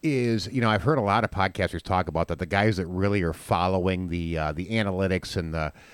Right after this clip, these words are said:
you know, the, all the, all the numbers and the data and all that stuff, you know, and, and, and following along how the,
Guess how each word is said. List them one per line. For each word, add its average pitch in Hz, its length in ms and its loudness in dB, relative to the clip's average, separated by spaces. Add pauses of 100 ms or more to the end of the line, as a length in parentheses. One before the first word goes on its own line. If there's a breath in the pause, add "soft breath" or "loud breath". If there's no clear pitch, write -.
(180 loud breath)
you 120 140 0
know, 95 160 2
the, 82 340 0
all 113 200 2
the, 87 280 0
all 107 180 2
the 85 200 0 (180)
numbers 113 500 2
and 85 120 -2
the 76 60 -2
data 95 640 0
and 82 120 -2
all 98 180 0
that 98 180 -2
stuff, 95 460 -4
you 104 120 -6
know, 90 220 -2
and, 82 180 -6
and, 95 180 -10
and 101 140 -6
following 101 340 0
along 92 280 0
how 95 180 0
the, 82 220 -2